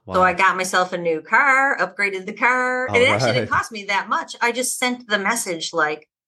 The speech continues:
Speaker 1: "I'm gonna spend money on myself well, so I no longer have to spend money on myself sick."
Speaker 2: Yeah. <laughs>
Speaker 1: And so, like, and it goes back to my childhood programming. So there's two other concepts.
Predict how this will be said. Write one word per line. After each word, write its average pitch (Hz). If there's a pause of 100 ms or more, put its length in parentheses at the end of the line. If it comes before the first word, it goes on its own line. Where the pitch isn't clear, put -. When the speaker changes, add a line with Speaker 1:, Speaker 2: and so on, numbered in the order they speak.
Speaker 1:
"I'm 226
gonna 285
spend 208
money 185
on 180
myself 180
well, 196
so 180
I 175
no 185
longer 196
have 196
to 196
spend 185
money 185
on 190
myself 196
sick." - (420)
Speaker 2:
Yeah. 107
<laughs> - (340)
Speaker 1:
And 254
so, 269
like, 247
and 262
it 240
goes 277
back 311
to 220
my 190
childhood 190
programming. 165 (380)
So 202 (540)
there's 180
two 254
other 214
concepts. 160